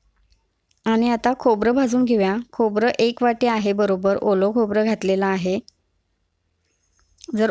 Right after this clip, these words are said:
ओलं खोबरं नसेल तर वाळलं खोबरंसुद्धा वापरू शकताय. आता हे खोबरं पण गोल्डन ब्राऊन कलर येईपर्यंत आपण भाजायचं आहे. तर खोबरं भाजल्यानंतर आपण काढून घेऊया आणि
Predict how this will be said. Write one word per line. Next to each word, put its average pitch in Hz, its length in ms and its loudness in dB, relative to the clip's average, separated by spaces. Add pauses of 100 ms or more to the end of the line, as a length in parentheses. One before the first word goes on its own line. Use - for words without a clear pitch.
ओलं 226 280 2
खोबरं 226 360 0
नसेल 220 420 -2
तर 240 180 -2
वाळलं 196 360 4
खोबरंसुद्धा 208 580 0
वापरू 190 320 0
शकताय. 185 420 -2 (680)
आता 220 280 2
हे 254 220 2
खोबरं 233 340 0
पण 233 260 0
गोल्डन 226 380 2
ब्राऊन 226 300 0
कलर 208 300 0
येईपर्यंत 202 440 0
आपण 202 240 0
भाजायचं 185 460 0
आहे. 185 300 0 (1800)
तर 220 160 -2
खोबरं 233 360 2
भाजल्यानंतर 226 760 0
आपण 208 220 -2
काढून 202 380 0
घेऊया 220 300 2 (680)
आणि 226 180 2